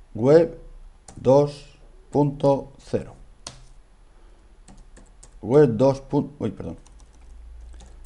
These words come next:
Web dos punto cero. Le voy a poner una contraseña distinta para tener claro cuándo me están preguntando cosas de base de datos, cuándo me están preguntando cosas de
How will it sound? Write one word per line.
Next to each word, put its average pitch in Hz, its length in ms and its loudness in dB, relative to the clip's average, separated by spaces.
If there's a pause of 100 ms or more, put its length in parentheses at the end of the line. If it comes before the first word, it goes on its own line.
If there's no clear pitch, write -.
(280)
Web 147 500 4
dos 120 380 2
punto 151 640 0
cero. - 380 -6
Le 101 60 -4
voy 135 140 6
a 165 60 4
poner 165 140 4
una 151 120 4
contraseña 123 360 -2
distinta 127 540 -2
para 120 400 0 (520)
tener 139 260 2
claro 127 400 4
cuándo 151 240 4
me 139 60 4
están 139 180 0
preguntando 127 480 0
cosas 123 180 -2
de 123 80 2
base 123 220 2
de 127 60 4
datos, 123 260 2
cuándo 147 260 2
me 131 60 2
están 127 180 -2
preguntando 117 500 0
cosas 107 520 -4 (180)
de 104 480 0